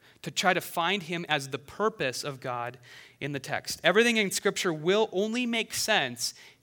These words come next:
ultimately in the light of Jesus, right? Even if you can reconcile the history of a passage that doesn't make sense, you will not actually, eh, understand the meaning of a passage until you read Jesus into it.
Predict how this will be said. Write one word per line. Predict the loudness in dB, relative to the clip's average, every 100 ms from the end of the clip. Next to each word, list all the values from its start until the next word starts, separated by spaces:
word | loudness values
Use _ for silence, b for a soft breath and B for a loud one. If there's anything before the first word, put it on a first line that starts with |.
| B
ultimately | 4 4 2 0 0 -2
in | -2 -2 0
the | 2
light | 2 0
of | -4
Jesus, | -6 -8 -8 -8 -2
right? | 0
Even | 0 0
if | 0
you | -2
can | -2 2
reconcile | 2 2 -4 0 0
the | 0
history | -2 -2 -2 -2 0 -2 B B B
of | -2
a |
passage | 2 4 4 0 -2
that | -2
doesn't | -2 -2
make | -2 -2
sense, | -2 -2 -4 -10 B B
you | 0
will | 4
not | 6 8
actually, | 6 4 2 0 -2 B B
eh, | -14 -12 0
understand | 2 4 2 2 0 0
the |
meaning | -2 -2 0 4 4 2 -4 -12 _ -8
of |
a | -8
passage | -2 -2 -2 -6 -8 -8
until | -8 -6
you | -6 -6
read | -6 -8
Jesus | -8 -6 -6 -6
into | -6 -8 -10
it. | -12 -14